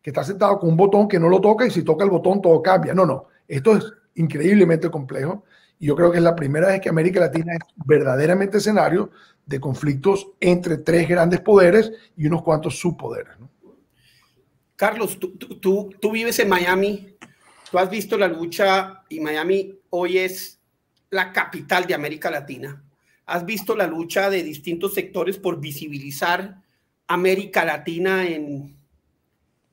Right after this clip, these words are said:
Speaker 2: en Washington infructuosamente. Quizás la comunidad cubana ha tenido, eh, más éxito, pero, pero con todo y eso uno ve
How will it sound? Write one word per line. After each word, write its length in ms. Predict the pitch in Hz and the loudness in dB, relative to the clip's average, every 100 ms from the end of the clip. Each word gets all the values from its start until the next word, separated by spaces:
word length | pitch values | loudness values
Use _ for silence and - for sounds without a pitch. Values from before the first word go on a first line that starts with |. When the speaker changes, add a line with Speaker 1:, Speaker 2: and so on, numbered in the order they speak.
| - | -12
Speaker 2:
en 200 | 165 147 | -10 -2
Washington 800 | 165 165 196 190 190 190 190 - _ _ _ | -2 -2 -4 -2 -2 -2 -6 -16 _ _ _
infructuosamente. 1200 | 190 190 185 170 - 190 185 202 185 143 170 170 _ _ _ _ _ _ | -2 0 0 0 0 0 0 0 -2 -2 -10 -14 _ _ _ _ _ _
Quizás 560 | 175 - 196 196 - - _ - _ _ _ _ _ _ _ _ _ _ _ _ _ _ _ | -14 -4 -2 -2 -10 -20 _ -20 _ _ _ _ _ _ _ _ _ _ _ _ _ _ _
la 180 | 202 214 | -4 -2
comunidad 400 | 208 175 170 170 | 0 2 0 -2
cubana 440 | 240 233 214 185 | -2 2 2 0
ha 80 | 156 | -2
tenido, 600 | 190 196 202 202 180 185 - _ _ _ _ _ _ | -4 -2 -2 0 -2 -4 -18 _ _ _ _ _ _
eh, 140 | - 160 | -16 -10
más 340 | 170 185 190 | -2 -2 0
éxito, 640 | 214 202 214 - 202 190 190 | -4 -4 -10 -6 -4 -4 -2
pero, 560 | 190 165 160 151 139 _ _ _ _ _ | -4 -4 -4 -6 -8 _ _ _ _ _
pero 220 | 170 170 | -8 -4
con 180 | 180 175 | -4 -2
todo 220 | 202 226 | 2 2
y 120 | 220 | 0
eso 400 | 214 - 220 - | -4 -6 -8 -8
uno 280 | 202 190 196 | -6 0 2
ve 440 | 196 185 190 190 | 4 2 -2 -10